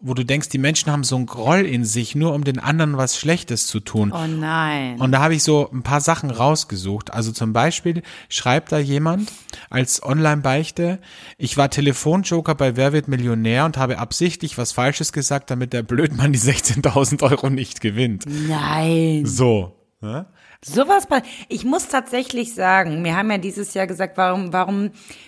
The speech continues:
Speaker 2: sind die Produktionen so anders geartet? Ich hab das nie so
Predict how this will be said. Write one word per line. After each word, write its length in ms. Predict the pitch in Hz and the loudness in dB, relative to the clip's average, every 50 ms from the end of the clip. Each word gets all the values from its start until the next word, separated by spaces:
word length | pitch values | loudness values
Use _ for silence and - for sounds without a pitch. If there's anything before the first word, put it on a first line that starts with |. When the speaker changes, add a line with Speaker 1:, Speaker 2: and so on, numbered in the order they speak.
| _ - | _ -8
Speaker 2:
sind 200 | 135 156 214 220 | -2 0 0 0
die 80 | 202 208 | 0 -2
Produktionen 800 | - - - 202 - - - - - - 208 190 202 214 220 | -4 -2 -2 -2 -2 -2 -4 -6 -4 -2 0 0 2 2 2
so 120 | 185 175 180 | 2 2 2
anders 440 | - 160 170 185 180 170 170 - | 2 2 2 2 2 0 0 0
geartet? 720 | - 185 160 - - 151 151 160 160 - - 170 160 160 | 0 2 2 4 4 4 4 2 2 0 -2 -4 -4 -2
Ich 180 | - - - - | -4 -6 -4 -4
hab 140 | 190 - - | -6 -4 -2
das 260 | 220 196 - - - | -4 -4 -2 -2 -2
nie 320 | 202 190 196 214 233 240 220 | 0 2 4 4 4 4 2
so 380 | 233 135 160 180 180 180 185 | 0 -2 0 0 2 2 0